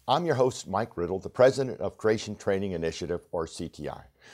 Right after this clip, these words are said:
where our mission is to equip other Christians with the skills and knowledge to be able to effectively teach and speak about biblical creation and apologetics. We're currently in a series called Understanding the Basics of Biblical Creation.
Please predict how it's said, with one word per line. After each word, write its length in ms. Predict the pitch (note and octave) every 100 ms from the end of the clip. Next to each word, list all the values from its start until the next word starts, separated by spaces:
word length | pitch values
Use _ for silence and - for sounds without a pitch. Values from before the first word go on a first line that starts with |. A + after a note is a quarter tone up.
| - -
where 200 | G#2+ -
our 200 | B2+ F3
mission 440 | D#3 D3+ - F2 -
is 160 | F#2+
to 140 | - F#2
equip 340 | - - -
other 200 | C#3 C#3+
Christians 520 | C#3 A#2 A2 G#2+ G#2
with 160 | - F2+
the 80 | -
skills 460 | - C3+ D3+ D3+
and 140 | A#2+ A#2
knowledge 400 | F#2+ F#2 G2+ -
to 100 | F#2
be 220 | G2 F#2 D#2 _
able 220 | A2 G#2 -
to 100 | F#2+
effectively 560 | D#2+ C3 C3+ G#2+ F#2 E2+
teach 400 | - D3+ D3 - - _ _ - -
and 180 | A2 -
speak 320 | - C#3 C3
about 460 | F2+ F#2 E2+ D#2
biblical 400 | C#2+ C3+ B2+ A2
creation 640 | G#2+ - G#2 F#2+ F#2+ F#2 - F2
and 160 | E2
apologetics. 920 | D#2+ - D#2 D2 D2 D2+ B1 - - _ _ _ _ - - -
We're 100 | A#2+
currently 420 | - F#3 G3+ F3
in 80 | C#3
a 40 | A#2
series 480 | - A2 G2 A2
called 400 | - - F#2 F#2+ -
Understanding 680 | D3+ D3+ - A#2+ B2 B2
the 80 | G2
Basics 600 | D#2+ G#2+ A2+ - G#2 - -
of 220 | F#2+ F#2 -
Biblical 380 | D#2 G#2+ G2+ G2+
Creation. 640 | - F#2 F2 C2 - B1+